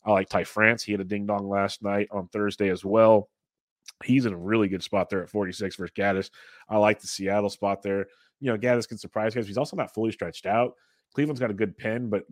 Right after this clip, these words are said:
has a good more end game than middle game, is what I'd say. So if they can get to Gaddis earlier, chase him, just chase him early,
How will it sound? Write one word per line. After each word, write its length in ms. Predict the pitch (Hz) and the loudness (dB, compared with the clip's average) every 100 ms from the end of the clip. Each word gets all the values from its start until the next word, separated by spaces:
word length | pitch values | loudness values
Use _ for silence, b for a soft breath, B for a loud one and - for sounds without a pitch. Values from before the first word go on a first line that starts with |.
| - | -14
has 180 | 117 113 | -8 -8
a 40 | 110 | -4
good 160 | 135 | -2
more 240 | 120 110 - | 2 0 0
end 220 | 98 104 113 | -6 -6 -6
game 240 | 110 113 | -6 -6
than 180 | 92 85 | -8 -6
middle 200 | 104 127 | -6 -4
game, 360 | 135 135 180 - - | -4 -6 -8 -16 -12
is 100 | 127 | -2
what 100 | 139 | -2
I'd 120 | 131 | 0
say. 280 | 139 135 147 | -2 -2 -4
So 360 | - 104 98 - b b b | -4 -2 -2 -4 b b b
if 80 | 90 | 0
they 140 | 110 | 0
can 160 | 107 98 | 0 -2
get 180 | 110 | -4
to 80 | - | -4
Gaddis 360 | 98 107 98 110 | -2 -2 -2 -2
earlier, 220 | 110 95 | 0 -2
chase 460 | - - - 107 - | -6 -10 -6 -6 -8
him, 100 | 95 | -12
just 160 | 98 | -12
chase 280 | - 117 - | -4 -4 -4
him 100 | 92 | -6
early, 300 | 92 90 87 | -2 -2 -4